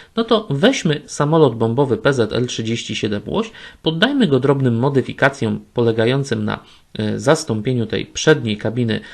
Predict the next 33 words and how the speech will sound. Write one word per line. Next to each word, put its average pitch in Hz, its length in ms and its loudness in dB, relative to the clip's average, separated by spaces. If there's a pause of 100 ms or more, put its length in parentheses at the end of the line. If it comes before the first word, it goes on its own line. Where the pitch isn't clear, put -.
(160)
obserwatora 113 960 0
stanowiskiem 113 840 -2
strzeleckim, 127 1000 0 (420)
na 107 120 -2
którym 123 280 0
będą 113 560 0
na 110 140 -4
przykład - 560 -6
trzy - 220 -2
czy 127 140 -2
cztery 117 300 0
karabiny 107 460 -4
maszynowe 208 540 -2 (380)
i 285 160 4
tak 226 220 4
zmodyfikowaną 123 840 2
maszynę 120 400 -2 (200)
poślijmy 123 560 2
na 107 120 0
polowanie. 113 580 2 (360)
Koncepcja 220 540 2
co 165 140 0
do 156 120 8
zasady 127 440 2
była 127 240 0
słuszna, 196 420 -2
natomiast 160 460 0
gorzej 131 300 2
było 117 240 2
z 110 60 -4
jej 107 200 0
wykonaniem, 110 560 -4 (360)
ponieważ 269 480 -2